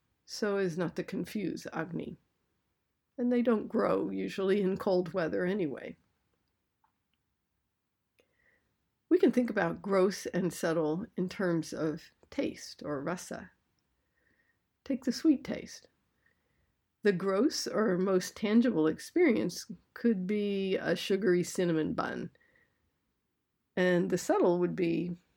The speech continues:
freshly cooked jasmine rice with a nice aroma. There's a big difference in how these two things affect the body and mind.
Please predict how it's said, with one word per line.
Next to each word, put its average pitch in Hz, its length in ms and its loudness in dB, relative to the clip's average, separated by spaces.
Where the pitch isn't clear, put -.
freshly 175 360 -6
cooked - 400 -14
jasmine 180 440 -4
rice 175 460 -6
with 175 120 -10
a 180 60 -8
nice 170 300 -6
aroma. 185 480 -6
There's 247 160 -6
a 302 40 -2
big 269 220 2
difference 262 460 4
in 226 100 0
how 185 220 -2
these 185 260 -4
two - 160 -2
things 180 540 0
affect - 460 -8
the - 60 -6
body - 380 -6
and 151 140 -6
mind. 170 420 -6